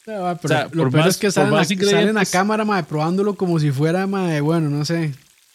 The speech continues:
Speaker 1: Mae,
Speaker 2: No.
Speaker 1: <laughs> como si fuera cocinado
Speaker 2: Un
Speaker 1: por Dios esa
Speaker 2: delicatessen.
Speaker 1: vara, mae. <laughs> Y sale ahí como, "Uy, mae,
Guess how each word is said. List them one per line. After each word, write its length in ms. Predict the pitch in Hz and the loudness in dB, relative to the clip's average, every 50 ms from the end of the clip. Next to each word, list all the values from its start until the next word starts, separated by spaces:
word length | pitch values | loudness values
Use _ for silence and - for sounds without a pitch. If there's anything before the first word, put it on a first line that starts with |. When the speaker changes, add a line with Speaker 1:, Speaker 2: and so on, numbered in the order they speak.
| _ _ _ _ _ _ _ _ _ _ _ _ | _ _ _ _ _ _ _ _ _ _ _ _
Speaker 1:
Mae, 760 | 127 131 131 131 127 123 120 120 117 117 117 117 113 117 117 113 | -8 -6 -6 -4 -4 -4 -6 -6 -6 -6 -6 -6 -8 -8 -6 -4
Speaker 2:
No. 120 | 139 143 - - _ _ _ _ _ _ _ _ _ _ _ _ _ _ _ _ _ _ _ - - - - - - - - _ _ _ | -4 -6 -6 -8 _ _ _ _ _ _ _ _ _ _ _ _ _ _ _ _ _ _ _ -10 -10 -10 -14 -18 -20 -20 -20 _ _ _
Speaker 1:
<laughs> 160 | 262 - - - | -8 -8 -8 -8
como 140 | 190 170 - | -8 -8 -6
si 160 | - - 196 - | -6 -6 -6 -6
fuera 360 | - - 202 208 208 202 190 - - - - - _ | -4 -4 -2 0 0 -2 -2 -6 -12 -18 -20 -12 _
cocinado 380 | - 170 147 151 147 143 160 | -4 -2 -2 0 -2 0 0
Speaker 2:
Un 60 | - 135 | 2 2
Speaker 1:
por 100 | 156 156 | 4 2
Dios 100 | 165 160 | 2 2
esa 160 | 151 170 180 | 2 2 2
Speaker 2:
delicatessen. 380 | 185 180 175 175 180 170 175 | 2 2 2 2 2 2 2
Speaker 1:
vara, 240 | 180 185 175 160 151 | 2 0 0 -2 -4
mae. 300 | 147 143 139 135 135 151 156 - - | -6 -6 -8 -6 -4 -4 -4 -4 -8
<laughs> 120 | - - | -6 -6
Y 80 | 262 - | -6 -6
sale 280 | - - 180 175 180 | -2 -2 -2 0 0
ahí 60 | 180 | 0
como, 180 | 175 175 180 175 294 | -2 -2 -6 -6 -6
"Uy, 340 | 330 330 330 320 349 349 311 | -8 -8 -8 -8 -8 -10 -10
mae, 300 | 294 302 330 277 262 | -10 -8 -6 -6 -6